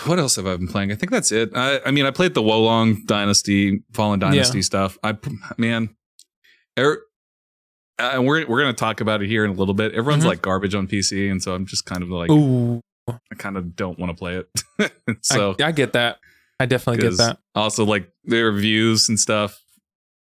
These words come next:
Speaker 1: you know, they're, they're good, but it's, it also
Speaker 2: Yeah.
Speaker 1: make, makes me go, "Yeah, I don't really care if I play this now." So,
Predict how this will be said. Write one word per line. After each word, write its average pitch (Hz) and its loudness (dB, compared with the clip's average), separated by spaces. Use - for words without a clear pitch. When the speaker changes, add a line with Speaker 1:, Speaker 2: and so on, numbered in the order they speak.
Speaker 1:
you 190 2
know, 151 -2
they're, 175 2
they're 147 -2
good, 113 0
but 101 4
it's, 101 0
it 107 4
also 107 2
Speaker 2:
Yeah. 98 0
Speaker 1:
make, 101 -2
makes 98 2
me 101 -6
go, 98 0
"Yeah, 120 -2
I - -2
don't 90 -2
really 78 -6
care 82 -6
if 82 -8
I 85 -4
play 87 -6
this 85 -4
now." 87 -6
So, 87 -6